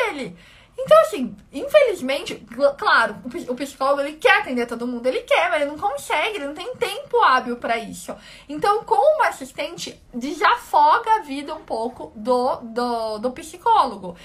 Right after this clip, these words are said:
Então, é, fica diferente essa relação, sabe, muito próxima entre o paciente e o psicólogo pelo telefone. E ele acaba, né, tendo mais tempo pra focar nos projetos dele.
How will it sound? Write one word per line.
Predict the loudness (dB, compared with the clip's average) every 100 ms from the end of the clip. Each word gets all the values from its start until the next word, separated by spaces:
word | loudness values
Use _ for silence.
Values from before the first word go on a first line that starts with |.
| -10
Então, | -4 -4 -6 -12 -12
é, | -8 -2 0 2 2 2 0 -2 -4 -8
fica | -6 -6
diferente | -6 -8 -6 -6 -8 -8
essa | -8 -6
relação, | -4 -2 -2 -4 -6 -4 -4 -10 -18 -2
sabe, | 2 2 0
muito | -4 -4 -8
próxima | -4 2 4 4 2 -4 -4
entre | -4 -4
o |
paciente | -4 -4 -6 -10 -8 -10
e | -10
o |
psicólogo | -12 -12 -4 -2 -2 -4
pelo | -6 -6
telefone. | -6 -6 -6 -4 -4 -4 -8 -16 -14 0
E |
ele | 2 2
acaba, | 0 0 0
né, | -4 -6
tendo | -6 -6 -2
mais | -2 -4
tempo | -6 -8 -6 -6
pra | -2 -2
focar | -2 -2 0 0
nos | -4
projetos | -8 -8 -4 -4 -4 2
dele. | 4 4 0 -8